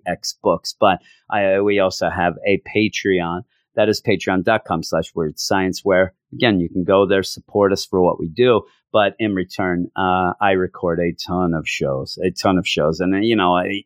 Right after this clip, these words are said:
that's about the most thing that I'll do to pat myself on the back is just say, I, I do try to put a lot of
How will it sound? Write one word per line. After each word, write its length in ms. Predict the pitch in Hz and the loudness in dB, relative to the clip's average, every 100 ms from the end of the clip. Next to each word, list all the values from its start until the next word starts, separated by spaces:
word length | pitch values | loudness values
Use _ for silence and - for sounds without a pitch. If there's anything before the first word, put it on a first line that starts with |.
| - | -6
that's 340 | 107 113 - - | -2 -2 -4 -8
about 400 | 104 101 92 - | -4 2 2 0
the 60 | 92 | -2
most 500 | 90 92 98 - - _ _ _ _ - | 0 2 0 -4 -14 _ _ _ _ -2
thing 200 | 110 98 | 0 0
that 100 | 92 | 2
I'll 160 | 92 | 2
do 220 | 87 104 90 | 0 -2 -2
to 80 | |
pat 260 | - - 85 | -2 -2 -2
myself 420 | 85 90 101 87 | -4 -2 0 0
on 140 | 85 78 | 0 -2
the 60 | |
back 320 | - 80 80 | 0 0 0
is 100 | 78 | -4
just 260 | - - - | -8 -10 -6
say, 160 | 92 80 | -2 0
I, 200 | 80 90 | 0 0
I 140 | 101 | 0
do 380 | 101 92 107 90 | -2 -2 0 0
try 260 | - 92 80 | 0 -2 -2
to 60 | 76 | -4
put 160 | 95 | -4
a 60 | 80 | -2
lot 240 | 82 | -2
of 60 | 82 | 0